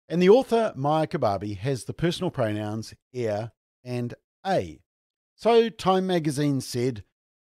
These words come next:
"Time spoke to genderqueer author and illustrator Maya Kobabe about er work,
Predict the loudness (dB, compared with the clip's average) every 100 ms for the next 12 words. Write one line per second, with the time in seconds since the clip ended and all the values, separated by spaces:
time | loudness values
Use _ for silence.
0 | _ _ 0 0 -2 2 2 2 -4 -8
1 | -8 -4 -2 -2 -2 2 4 4 2 -2
2 | -4 -4 -4 -4 0 0 0 -2 -4 -4
3 | -4 -2 0 0 -4 -8 _ -6 4 4
4 | 4 -2 _ _ -6 -2 -2 -2 2 2
5 | 2 -6